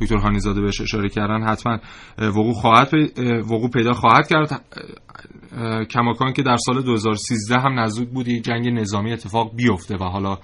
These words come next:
یه مقدار، اه، زود جمع جور شد و دیگه جنگ درازا پیدا نکرد و می‌دونیم که یک رود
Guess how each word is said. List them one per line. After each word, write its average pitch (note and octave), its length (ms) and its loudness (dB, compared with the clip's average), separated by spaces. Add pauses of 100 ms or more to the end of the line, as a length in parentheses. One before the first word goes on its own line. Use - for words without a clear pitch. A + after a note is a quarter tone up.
(340)
یه A2 60 -4
مقدار، G2+ 340 -2 (440)
اه، G2 600 2
زود A2+ 380 -2 (260)
جمع A#2+ 320 -2
جور C3 180 0
شد C3+ 240 0
و C3+ 100 4
دیگه A#2+ 280 2
جنگ A#2 380 0 (240)
درازا A2 340 -2
پیدا A2 340 0 (440)
نکرد C#3 500 4
و A#2+ 280 6
می‌دونیم D#3+ 340 4
که D3 100 0
یک C#3 340 4
رود C#3+ 260 -2